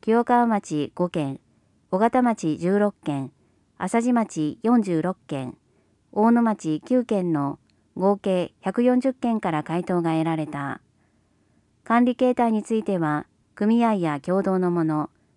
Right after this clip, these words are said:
個人などがあり、このうち井戸ボーリングや水源、排水槽など、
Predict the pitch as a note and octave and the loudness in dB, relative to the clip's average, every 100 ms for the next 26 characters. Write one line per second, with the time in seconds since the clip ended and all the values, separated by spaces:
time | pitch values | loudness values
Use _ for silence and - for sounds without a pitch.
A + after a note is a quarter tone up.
0 | - B3+ B3 A#3 G#3 G#3+ F#3+ D#3+ E3+ D#3 | -4 0 0 0 0 -2 -2 0 0 -2
1 | C#3 - _ _ _ _ - F#3 G3 F#3+ | -6 -10 _ _ _ _ -4 0 2 0
2 | - F3+ F3 - _ _ F3 F#3+ A3+ A3 | -2 -4 -4 -6 _ _ -4 2 2 4
3 | A#3 A#3 G#3+ F3+ E3 D3 C#3 C#3+ _ _ | 2 2 2 0 0 0 -4 -8 _ _
4 | _ - F#3+ F3+ F3 D#3+ - _ _ _ | _ -6 -2 0 2 2 -2 _ _ _
5 | - A3+ A3+ B3+ A#3+ A3 F#3+ F#3 E3+ D3 | -2 -2 0 -2 -2 -2 0 0 0 -2